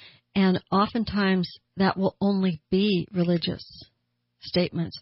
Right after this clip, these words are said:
or biblical phrases or something that the minister said. They, they might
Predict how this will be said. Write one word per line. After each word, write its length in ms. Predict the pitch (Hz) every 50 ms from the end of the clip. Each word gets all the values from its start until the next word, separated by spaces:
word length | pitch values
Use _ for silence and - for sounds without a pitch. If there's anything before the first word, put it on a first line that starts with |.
| -
or 160 | 170 165 165
biblical 520 | 160 - 185 180 160 185 180 - - 175 160 -
phrases 460 | - 175 175 175 170 - 170 160 - - - -
or 320 | 170 170 170 170 170 170 - - - - - - _
something 340 | - - 208 208 - 202 185 170
that 120 | 185 160 -
the 60 | -
minister 460 | 175 180 180 180 180 180 - - 175
said. 360 | 165 - - 180 180 170 175 - _ _
They, 180 | - 196 202 202 190 - _ _ _ -
they 140 | 208 208
might 520 | 208 202 196 196 196 202 220 240 269 -